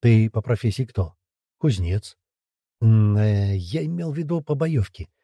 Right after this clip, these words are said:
Воин, рейнджер, паладин. Какую боевую профу брал?» «Блин, да никакую не брал. Я даже не интересовался, какие там боевые профессии есть.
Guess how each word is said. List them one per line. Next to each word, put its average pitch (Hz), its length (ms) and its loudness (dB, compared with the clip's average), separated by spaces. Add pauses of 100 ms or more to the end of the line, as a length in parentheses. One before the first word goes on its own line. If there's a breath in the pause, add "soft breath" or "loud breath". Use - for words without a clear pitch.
(280)
Воин, 156 560 0
рейнджер, 135 580 2
паладин. 143 720 -2 (320)
Какую 220 300 0
боевую 208 400 2
профу 151 340 -2
брал?» 98 320 0 (260)
«Блин, 82 480 -4
да 87 120 -6
никакую 92 500 0
не 147 80 2
брал. 135 320 -4 (420)
Я 110 140 4
даже 104 240 4
не 117 160 6
интересовался, 151 640 -4
какие 156 320 -6
там 151 220 0
боевые 160 320 -2
профессии 139 420 -6
есть. 98 280 -4